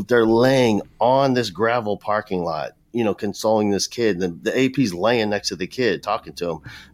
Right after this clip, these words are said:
Beautiful picture. But the old man, the crotchety old man inside of me gets so angry 'cause I'm thinking, "Man, that stuff happens every day on every <laughs> campus, multiple times a day." You know, that, there's thousands of examples of that every day.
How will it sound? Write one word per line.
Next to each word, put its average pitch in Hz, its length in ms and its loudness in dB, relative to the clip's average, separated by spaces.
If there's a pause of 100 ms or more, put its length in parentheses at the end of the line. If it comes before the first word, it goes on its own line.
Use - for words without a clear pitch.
Beautiful 127 360 2
picture. - 380 -4 (1080)
But 147 160 2
the 139 120 0
old 160 240 4
man, 131 400 2
the 101 80 -4
crotchety 120 500 -6
old 117 160 -2
man 110 300 -2
inside 110 380 -6
of 104 80 -6
me 110 260 -4
gets - 260 -6
so 127 360 -2
angry 95 320 -2
'cause 92 180 -4
I'm 90 140 -2
thinking, 92 500 -2 (540)
"Man, 120 180 0
that 147 120 2
stuff 175 280 0
happens - 540 0 (240)
every 151 340 4
day 101 460 2 (180)
on 110 200 2
every 131 300 2
<laughs> - 20 -4
campus, 120 720 0 (380)
multiple 139 680 2
times 147 420 0
a 135 60 0
day." 151 320 0 (320)
You 156 100 -2
know, 156 80 -4
that, 160 240 -2
there's 165 240 0
thousands 160 800 -4
of 123 120 -4
examples 117 480 -6
of 98 80 -4
that 110 280 -4
every 147 420 0
day. 143 380 -2